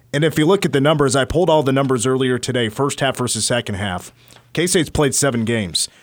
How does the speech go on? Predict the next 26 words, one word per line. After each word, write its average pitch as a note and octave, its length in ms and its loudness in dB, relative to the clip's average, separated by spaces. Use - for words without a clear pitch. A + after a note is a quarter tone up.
The A#2+ 60 -2
most G3+ 220 2
points E3+ 300 0
T D3+ 160 -2
P D#3 160 -2
has - 120 0
scored D3+ 220 0
in C#3 60 0
the B2+ 80 -2
first C#3+ 280 -2
half C3+ 180 0
so C#3 140 -2
far C3+ 180 -2
this B2 200 -2
year C3 280 0
is A2+ 200 -2
six, - 720 -2
and B2 80 -6
that D3 60 2
was C#3 140 0
in C#3+ 60 0
the B2 60 -4
first D3+ 280 -2
and C3+ 100 -2
third C#3 220 -2
se-, C#3+ 200 -4